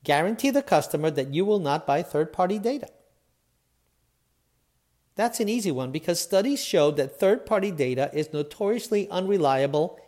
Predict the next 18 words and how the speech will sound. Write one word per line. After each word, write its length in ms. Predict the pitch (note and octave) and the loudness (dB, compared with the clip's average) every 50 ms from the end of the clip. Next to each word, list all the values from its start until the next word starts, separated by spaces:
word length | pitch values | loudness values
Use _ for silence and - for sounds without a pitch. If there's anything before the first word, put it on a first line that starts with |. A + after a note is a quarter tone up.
| _ - | _ -6
incomplete, 720 | F3 G3+ G3 - A3 G#3+ - - - C#3 D3 E3+ E3 - - | -4 -4 -2 -4 -4 -6 -4 -2 0 0 0 0 -2 -6 -6
and 100 | D#3 D#3 | -6 -4
expires 540 | E3 E3 - - - C3+ C3+ C#3 E3 E3+ - | -4 -6 -6 -4 -2 0 0 0 0 -2 -6
quickly. 460 | - - C4+ C#4 C#4 - - - - - _ _ _ _ _ _ _ _ _ _ _ _ _ _ _ _ _ _ _ _ _ _ _ _ _ _ _ _ _ _ _ | -4 -2 -2 -2 -2 -4 -8 -8 -8 -12 _ _ _ _ _ _ _ _ _ _ _ _ _ _ _ _ _ _ _ _ _ _ _ _ _ _ _ _ _ _ _
It's 200 | - F#3 F3+ - | 0 0 0 -2
collected 580 | - - F#3+ E3+ F3 A3+ B3 - - B3+ G3+ F3 | 0 2 4 6 6 6 4 4 2 0 0 2
via 220 | F3+ E3 D#3 D3+ | 2 2 4 2
secretive, 720 | D#3 - - - B3+ B3+ - - F3 C#3 C3+ C#3 C#3+ C#3 | 2 0 0 0 0 0 0 0 0 2 2 2 0 0
deceptive, 680 | C#3+ C#3+ - - - A3 A#3 A3 - - C#3+ C3+ C#3 - | -4 -4 -2 2 4 6 6 4 4 2 0 0 0 -2
unethical, 800 | D#3 D#3 D3+ D#3+ G#3 A3 - A3+ - - C3+ B2+ C#3+ E3+ - - | -2 -2 0 0 -2 -2 -2 -4 -2 -2 -2 -2 -2 -4 -4 -2
and 200 | E3+ F3 E3+ E3+ | -2 -2 0 0
sometimes 580 | - - A3+ A#3 B3 A3+ A3 G#3 F#3+ G3+ G3+ - | 0 0 0 0 0 0 -2 -2 -2 -2 -2 -2
illegal 460 | - E3 D#3+ E3+ F3 D#3+ F3 E3 D#3 | -2 0 2 2 2 4 4 2 2
means. 580 | D#3+ F3 E3 C3+ A2+ A2+ A#2 - - - - _ _ _ - | 2 -2 -6 -8 -10 -12 -14 -14 -16 -16 -18 _ _ _ -4
And 160 | F3+ F#3 F3 | -4 -4 0
customers 580 | - A#3 B3 A#3+ A#3+ B3+ B3 A#3+ A#3 F#3+ - | 2 2 2 2 2 0 0 0 -2 -2 -2
know 160 | F#3 G3 A#3+ C4+ | 0 0 2 2
that. 340 | F3+ A#2+ - - - - | 0 -4 -6 -12 -18 -20